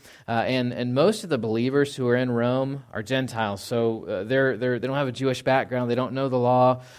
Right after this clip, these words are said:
um, they're just trying to figure this thing out. In fact, scholars have kinda worked back and forth for years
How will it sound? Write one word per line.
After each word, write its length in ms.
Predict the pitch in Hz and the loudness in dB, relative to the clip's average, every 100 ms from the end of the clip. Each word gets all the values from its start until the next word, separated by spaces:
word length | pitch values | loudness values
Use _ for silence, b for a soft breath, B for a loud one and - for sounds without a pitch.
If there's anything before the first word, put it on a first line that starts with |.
| B 110 | B -6
um, 160 | 107 | -2
they're 100 | 113 | -2
just 180 | 135 147 | -2 -4
trying 180 | 175 135 | -4 -4
to 60 | - | -4
figure 240 | 139 135 | -2 0
this 260 | 113 113 - | -2 -8 -6
thing 220 | 113 104 | -6 -4
out. 340 | 110 98 - | -4 -6 -8
In 120 | 110 | -10
fact, 260 | 117 127 123 | -2 -2 -2
scholars 420 | - 127 151 160 | -2 2 2 2
have 120 | 143 - | -8 -6
kinda 340 | 135 120 107 - | -2 -2 -4 -10
worked 400 | 104 127 127 120 | 0 0 0 2
back 240 | 123 147 | 2 2
and 120 | 139 | -6
forth 300 | - 131 123 | -2 -2 -2
for 140 | - 110 | -6 -6
years 500 | 123 131 117 117 | -2 2 2 0